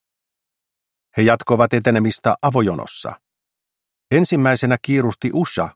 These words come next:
kourassaan Parabellum-pistooli. Hänen jälkeensä tulivat kakkosampuja jalusta selässään, ykkösampuja M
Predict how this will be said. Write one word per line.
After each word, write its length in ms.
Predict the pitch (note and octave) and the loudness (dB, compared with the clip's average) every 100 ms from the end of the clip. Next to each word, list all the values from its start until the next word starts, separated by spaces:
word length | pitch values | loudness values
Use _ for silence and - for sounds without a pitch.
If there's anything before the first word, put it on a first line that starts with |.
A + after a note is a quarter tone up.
| _ | _
kourassaan 640 | - G#2 F#2+ - G2+ F#2+ F2 - | 0 2 0 0 -2 -2 -6 -2
Parabellum-pistooli. 1120 | A#2 A2+ G2 G#2 A2 G#2 G#2 - - C#2 A1 - _ _ _ _ _ _ _ _ _ | 0 2 0 -2 -2 -2 -6 -8 -12 -12 -14 -20 _ _ _ _ _ _ _ _ _
Hänen 280 | A2+ G#2 F2+ | 0 0 2
jälkeensä 460 | G2+ G2+ A#2 G2 A2+ | 2 2 0 -2 -2
tulivat 300 | A#2 A2+ G#2+ | 0 0 0
kakkosampuja 840 | - B2+ A2+ A2 G#2 G2 G#2 G2 - | -2 -2 -2 0 0 0 0 0 -2
jalusta 440 | A2 B2 A2 - | 0 0 0 -4
selässään, 720 | F#2+ B2 A2 - - G#2 F#2+ F#2 _ _ _ _ _ - | -4 0 0 -2 -2 -2 -2 -6 _ _ _ _ _ -2
ykkösampuja 840 | C#3+ - C#3 B2 A#2+ B2 A#2+ A#2 - - - | -2 0 0 0 0 0 2 2 -2 -6 0
M 40 | C3+ | 0